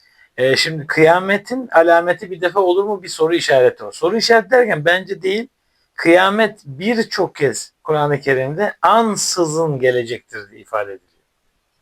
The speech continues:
Şimdi ansızın gelecek bir şeyin alameti yani bir göstergesi olmaz. Şimdi bunu böyle söyledikten sonra örneğine geçelim. Bir, bir de şunu söyleyeyim. Kıyametin zamanı asla bilinemeyecek bir şeydir.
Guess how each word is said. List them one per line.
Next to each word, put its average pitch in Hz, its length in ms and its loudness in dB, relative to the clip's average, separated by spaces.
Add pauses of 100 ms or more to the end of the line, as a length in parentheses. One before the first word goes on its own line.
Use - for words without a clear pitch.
Şimdi 160 380 -4 (480)
ansızın 208 680 0
gelecek 180 460 2
bir 165 60 -8
şeyin 202 180 -2
alameti 156 680 2
yani 147 340 0
bir 143 60 -12
göstergesi 143 760 0
olmaz. 113 400 -8 (220)
Şimdi 190 300 -2
bunu 208 200 2
böyle 233 180 6
söyledikten 226 540 2
sonra 220 280 -4
örneğine 202 460 4
geçelim. - 400 -6 (420)
Bir, 131 240 -14
bir 156 80 -6
de 170 80 4
şunu 165 180 -4
söyleyeyim. 107 360 -2 (220)
Kıyametin 143 960 -2 (440)
zamanı 120 840 -2 (1040)
asla 170 880 0
bilinemeyecek 156 840 0
bir - 60 -18
şeydir. - 380 -20